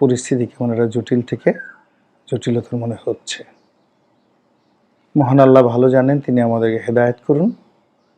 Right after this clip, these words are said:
হেদায়েত দান করুন এবং সমূহ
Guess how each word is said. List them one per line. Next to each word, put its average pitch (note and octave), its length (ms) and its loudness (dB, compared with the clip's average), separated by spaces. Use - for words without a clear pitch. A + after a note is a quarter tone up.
হেদায়েত A#2 420 0
দান B2 120 4
করুন D3+ 220 0
এবং D3+ 240 6
সমূহ C#3+ 340 0